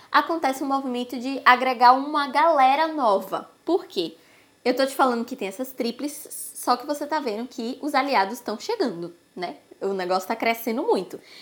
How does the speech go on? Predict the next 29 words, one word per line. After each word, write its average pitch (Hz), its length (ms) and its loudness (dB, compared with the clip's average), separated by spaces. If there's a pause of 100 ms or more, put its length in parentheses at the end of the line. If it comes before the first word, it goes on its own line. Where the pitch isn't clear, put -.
(180)
E 349 120 6
quando 571 400 4
cresce 196 340 2
tanto, 247 520 2 (240)
um 381 140 -2
trio 320 280 4
deixa 277 280 0
de - 60 -20
ser 466 100 -2
um 571 80 -4
trio 285 380 0
e 233 40 -10
passa - 280 0
a - 20 -18
ser 254 140 -2
um 311 160 0
grupo. 269 400 2 (120)
Então, 202 260 -4
uma 254 120 2
tríplice 302 680 -2 (300)
deixa 208 300 2
de 180 80 -8
ser - 100 -8
uma 233 140 -4
tríplice 233 600 -2 (320)
e 233 80 -4
passa 202 280 -2
a - 20 -6
ser 240 340 -2